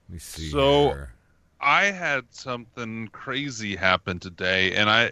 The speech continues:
Speaker 2: I don't know. I, I'm sure it was quite normal, but I've never been around somebody that had this happen before, so I don't really know. To me, I'll,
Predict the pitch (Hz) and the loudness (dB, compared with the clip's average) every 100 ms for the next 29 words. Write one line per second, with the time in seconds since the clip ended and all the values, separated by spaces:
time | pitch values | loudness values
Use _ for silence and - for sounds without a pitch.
0 | 104 120 127 160 156 117 123 127 123 123 | 2 4 4 4 2 0 2 4 4 2
1 | 117 113 117 - 113 113 - - - 185 | -2 -2 -2 -2 -2 -2 -2 -8 0 2
2 | 180 127 127 - 127 117 120 120 120 117 | 4 0 -4 0 0 0 -2 -4 -2 -4
3 | 107 113 107 104 98 110 110 117 117 120 | -2 0 0 -2 -6 -2 0 2 2 0
4 | 107 - 104 104 95 - 95 87 110 127 | -2 -2 0 0 -2 -2 2 4 2 0
5 | 131 143 131 135 135 127 110 - 90 98 | -2 -2 0 0 0 0 -2 -2 -4 -4
6 | 101 123 120 - 131 - 160 156 170 - | -2 -6 -4 -2 -2 0 -6 -4 -8 -6
7 | 170 170 175 165 - - _ - 131 127 | 0 2 2 0 -14 -20 _ 0 2 4
8 | 143 175 110 147 135 135 120 110 110 107 | 4 4 2 -2 0 0 2 4 6 6
9 | 107 107 - _ _ _ _ - 135 120 | 6 2 -2 _ _ _ _ -4 -2 0
10 | 147 190 170 135 143 143 _ _ _ _ | 0 2 2 0 -6 -10 _ _ _ _
11 | _ _ _ _ 131 143 156 | _ _ _ _ 2 2 2